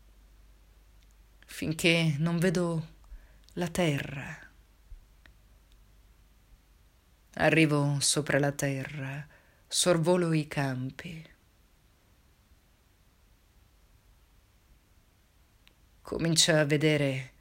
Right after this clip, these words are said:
da lontano la città. Avvicinandomi riconosco i palazzi. Riconosco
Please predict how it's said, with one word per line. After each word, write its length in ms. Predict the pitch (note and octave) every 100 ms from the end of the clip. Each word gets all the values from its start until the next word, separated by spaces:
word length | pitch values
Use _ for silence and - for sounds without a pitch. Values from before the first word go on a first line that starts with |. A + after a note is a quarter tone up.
| -
da 200 | - E3
lontano 540 | D#3 D#3 D#3 D#3 D#3
la 140 | C#3+ C3+
città. 640 | - C3+ - - C3 C#3+ - - - - _ _ - - _ - - _ - _ - - _ _ - -
Avvicinandomi 960 | D3+ E3+ - F#3 F3+ F3 D#3 D#3 D#3
riconosco 640 | D#3 D#3+ F3 F3 D#3 - D#3+
i 140 | D3+
palazzi. 920 | D3 D#3 D3 C3 - - - - - - - - - - - - - - - - - _ _ - - - - - - - - - - - - - - - - - - _
Riconosco 1040 | - E3+ D#3+ E3 D#3+ D#3 - - C#3 C#3 D#3+